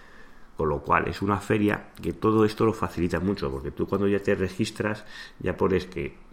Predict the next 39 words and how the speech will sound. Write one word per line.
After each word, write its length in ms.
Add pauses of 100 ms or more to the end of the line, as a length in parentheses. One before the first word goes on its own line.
(120)
qui-, 200 (380)
vas 320
para 240
buscar 460
inversión 640
y 60
hay 120
otras 220
personas 400
que 100
van 220 (260)
para 240
invertir. 640 (320)
Con 100
lo 120
cual, 320
estás 300
uniendo 400
cabos 480
y 100
es 100
una 160
feria 260
muy 180
interesante 600 (280)
en 120
este 180
aspecto, 420
además 340
que 100
es 80
una 140
feria 300
amplísima 800
y 100
puedes 300
ver 160
muchísima 560
tecnología 800